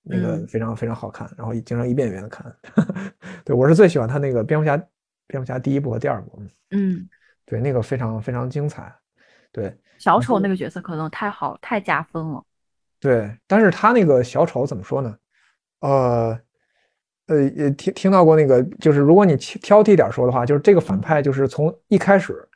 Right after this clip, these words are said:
Speaker 1: 他就非常坏，
Speaker 2: 嗯。
Speaker 1: 就是坏到极点，
Speaker 2: 嗯。
Speaker 1: 他到最后还是坏到极点。
Speaker 2: 嗯。嗯。
Speaker 1: 就是他没什么，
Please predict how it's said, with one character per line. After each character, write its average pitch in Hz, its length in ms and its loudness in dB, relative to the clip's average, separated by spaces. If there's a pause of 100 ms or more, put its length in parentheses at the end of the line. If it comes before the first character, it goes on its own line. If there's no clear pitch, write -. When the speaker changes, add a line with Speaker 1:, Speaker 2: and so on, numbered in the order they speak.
(460)
Speaker 1:
他 - 160 -2
就 131 80 4
非 139 140 2
常 127 120 -2
坏， 120 160 0
Speaker 2:
嗯。 - 100 -14
Speaker 1:
就 139 120 2
是 - 40 -8
坏 180 140 6
到 143 120 8
极 123 140 0
点， - 160 0
Speaker 2:
嗯。 - 60 -20
Speaker 1:
他 165 120 0
到 190 120 6
最 180 140 4
后 180 140 4
还 185 160 -2
是 143 200 0
坏 135 140 -2
到 107 120 -2
极 101 140 -10
点。 107 120 -12 (320)
Speaker 2:
嗯。 208 180 -6
嗯。 - 20 -6
Speaker 1:
就 151 80 -2
是 123 60 -10
他 165 120 -4
没 156 120 2
什 160 100 0
么， 160 80 -2